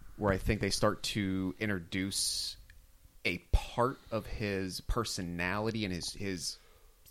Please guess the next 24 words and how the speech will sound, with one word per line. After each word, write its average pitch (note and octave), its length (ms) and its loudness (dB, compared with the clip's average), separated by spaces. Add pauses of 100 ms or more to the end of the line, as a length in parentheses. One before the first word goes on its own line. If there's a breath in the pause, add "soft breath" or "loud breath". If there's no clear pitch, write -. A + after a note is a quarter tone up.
(100)
his A#2+ 240 0
thought A2+ 340 2
process - 580 -4 (540 soft breath)
that - 140 0
you G2+ 100 -6
then G#2+ 200 0
start G2+ 300 -4 (320)
to - 80 -8
potentially - 680 -4
disagree F#2+ 480 -4
with, F3+ 340 -2 (360 soft breath)
depending A2+ 260 2
on F#2+ 80 -2
which G#2 140 -6
side F#2+ 600 -2
of F2 100 -10
the F2+ 100 -2
issue F#2+ 220 -6
you F2+ 260 -6
just - 260 -10
might E2+ 180 -6
personally F2+ 300 -8
fall F2 220 -2
on. A#2+ 260 -2